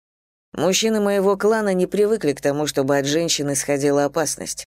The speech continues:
От Фрей же опасностью веяло за версту. Девчонка была сильна, неплохо обучена боевым тонкостям, и у меня из головы не выходили совершенно невероятные картины того, с какой скоростью она неслась по лесу,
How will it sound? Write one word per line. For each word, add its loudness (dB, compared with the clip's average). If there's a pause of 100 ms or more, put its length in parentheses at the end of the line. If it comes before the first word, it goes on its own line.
(260)
От 0
Фрей 2
же 2
опасностью -2
веяло 2
за 0
версту. -2 (760)
Девчонка 0
была 4
сильна, 2
неплохо 0
обучена 0
боевым 2
тонкостям, -2 (360)
и 2
у 2
меня 2
из 0
головы 4
не 0
выходили 0
совершенно 0
невероятные 0
картины -2
того, 0
с -2
какой -2
скоростью -2
она -2
неслась 0
по 0
лесу, -4